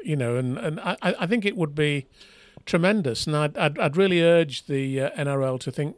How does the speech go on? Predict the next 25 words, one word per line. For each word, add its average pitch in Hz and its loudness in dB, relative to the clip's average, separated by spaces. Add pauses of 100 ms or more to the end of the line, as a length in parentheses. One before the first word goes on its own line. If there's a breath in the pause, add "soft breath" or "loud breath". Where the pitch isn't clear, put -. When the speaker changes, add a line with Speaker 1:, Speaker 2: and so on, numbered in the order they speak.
Speaker 2:
very 139 -2
carefully 175 -6
about 123 -4 (480 loud breath)
whether 151 4
they 139 2
could 139 -2
actually 143 -2
add 143 0
a 131 2
women's 131 -2
game 127 -2
to 123 0 (380 soft breath)
what 151 -2
they've 139 -2
already 131 2
got 131 -2
planned 135 -4
over 147 -2
there, 110 -8
because 131 -6
I 139 0
think 147 -2
it 180 -6
would 139 0
add 131 -2